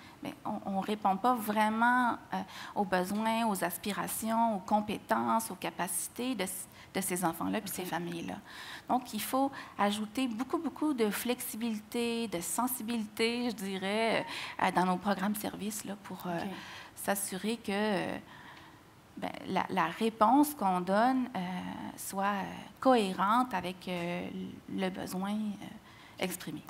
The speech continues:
Speaker 1: Donc,
Speaker 2: Vous
Speaker 1: euh,
Speaker 2: m'aviez
Speaker 1: égal
Speaker 2: parlé
Speaker 1: n'est pas égal, euh,
Speaker 2: Égal. Donc, donc, on offre à tous et on, et on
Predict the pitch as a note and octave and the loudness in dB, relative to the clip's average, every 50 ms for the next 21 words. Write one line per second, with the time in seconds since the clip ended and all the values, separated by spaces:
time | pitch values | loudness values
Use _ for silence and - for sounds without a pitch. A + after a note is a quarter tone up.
0 | - - - - G3+ G#3 - G3+ G3+ G#3+ G3+ G3 A#3 G3+ A3 G#3 G#3 G#3+ A3 A3+ | -18 -12 -6 -6 -6 -6 -6 -6 0 0 2 2 4 6 8 8 8 8 8 6
1 | A3 G#3 G3+ - G3+ F#3+ F#3+ F#3 G3+ - G#3+ - - - - - - - - G3 | 4 0 0 0 0 0 0 2 0 2 2 2 0 -2 -6 -6 -4 -4 -2 0
2 | A3 A3+ G#3+ G#3+ G3+ B3 C4 C4+ C4 - G#3+ G3+ A#3 A#3+ A#3+ B3 C4 C4+ - - | 2 2 2 6 8 10 10 10 8 2 2 6 8 8 8 8 6 4 2 2
3 | G3+ G3+ G3+ G3 G3 G3 G3 G3+ G#3+ A#3 B3 - - - - - G3+ F#3+ G3 - | 2 2 4 2 2 0 4 6 6 6 4 2 -4 -2 2 2 2 2 0 -4
4 | - B3 B3 C4+ D4 - - - - G3+ G3+ F#3+ F#3 F#3 F3+ - F3+ F#3 F3+ F3 | -4 -2 0 0 0 0 -2 -4 -4 -2 0 2 4 2 2 2 0 0 0 2
5 | F3 F3 E3+ E3+ E3+ E3 E3 E3 D#3+ D#3+ D#3+ D#3+ | 2 2 2 2 2 2 0 0 -2 -4 -4 -6